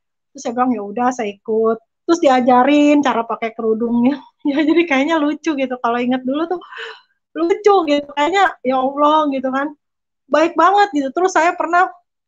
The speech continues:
kan tidurnya namanya juga tidur di Kobong, tahu sendiri lah ya, pakai kasur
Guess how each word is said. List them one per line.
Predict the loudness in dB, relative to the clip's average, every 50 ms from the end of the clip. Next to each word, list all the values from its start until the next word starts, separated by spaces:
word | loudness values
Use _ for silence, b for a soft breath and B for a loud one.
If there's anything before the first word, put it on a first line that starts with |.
| _
kan | -8 -6
tidurnya | -4 -4 -4 -4 -4 -2 -2 -2 -2 -2
namanya | -2 -2 -2 -2 -4 -4
juga | -6 -6 -6 -6 -6
tidur | -6 -4 -4 -4 -4 -4
di | -10 -12
Kobong, | -8 -8 -6 -2 -2 -2 -2 -2 -4
tahu | -4 -4
sendiri | -4 -2 -2 -2 -2 0 0 0
lah | 0 0 0
ya, | 0 -2
pakai | -2 -4 -6 -6 -8
kasur | -6 -8 -8 -8 -6 -8 -8